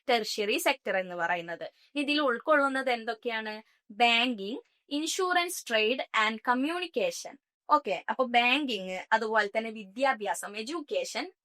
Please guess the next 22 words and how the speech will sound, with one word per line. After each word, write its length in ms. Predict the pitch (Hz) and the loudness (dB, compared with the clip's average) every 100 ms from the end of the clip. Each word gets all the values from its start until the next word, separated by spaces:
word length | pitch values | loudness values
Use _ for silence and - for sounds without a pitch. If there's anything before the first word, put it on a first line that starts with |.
| - | 8
ആരോഗ്യ 460 | 277 311 359 302 339 | 10 10 6 0 -2
സേവനം, 460 | 240 208 190 180 - | -2 -2 -4 -12 -10
എന്താണ്? 460 | 240 240 226 220 226 _ | -4 -2 -2 -4 -10 _
ഹെൽത്ത് 340 | - 311 269 - | -6 -6 -6 -4
കെയർ, 340 | 185 180 247 - _ - _ 240 | -2 0 0 -2 _ -20 _ -8
പിന്നെ 400 | 233 214 214 202 - _ _ - | -4 -4 -4 -6 -14 _ _ 8
ട്രാവൽ, 420 | 294 277 233 - | 10 12 8 4
ട്രാൻസ്പോർട്ടേഷൻ, 840 | 277 262 277 - 269 233 185 - - - | 4 4 2 0 0 2 -2 -2 -12 -2
ഗതാഗതം, 680 | 220 226 269 240 190 220 254 | 4 8 10 8 2 -2 0
അതുപോലെ 460 | 226 220 220 220 233 _ _ _ - | -2 0 0 0 -2 _ _ _ -4
ടൂറിസം, 640 | 285 294 220 202 226 233 285 _ - | -2 0 0 0 0 -2 -4 _ 4
കമ്മ്യൂണിക്കേഷൻ, 1000 | 311 311 339 302 254 - 208 214 226 247 294 | 6 6 2 -2 -2 -2 -4 -4 -4 -4 -6
ഇതൊക്കെ 340 | 349 370 - 320 | -4 -2 -2 -2
ഇൻക്ലൂഡ് 460 | 285 247 240 247 | -2 -2 0 0
ചെയ്യുന്നത് 340 | 240 226 226 220 | 0 -2 -4 -2
ഏതിലാണ്? 680 | 214 208 233 208 202 202 208 _ - | -4 -2 -2 -2 -2 -8 -16 _ -8
നമ്മുടെ 360 | 226 254 269 381 _ _ _ | -4 0 0 -2 _ _ _
ടെർഷ്യറി 600 | 330 302 294 - 359 392 539 | 4 4 2 -2 0 2 2
സെക്ടറിലാണ്. 1000 | 277 - - 196 190 175 170 156 _ - | 0 -2 -4 -2 0 -2 -4 -10 _ 0
ഓക്കെ, 320 | 381 240 180 - - - - | 0 0 -6 -8 -20 -2 0
അപ്പോ 340 | 415 415 - - | 6 4 4 4
അങ്ങനെയാണെങ്കിൽ 920 | 370 403 415 285 233 220 214 233 | 4 6 6 8 6 2 -2 -2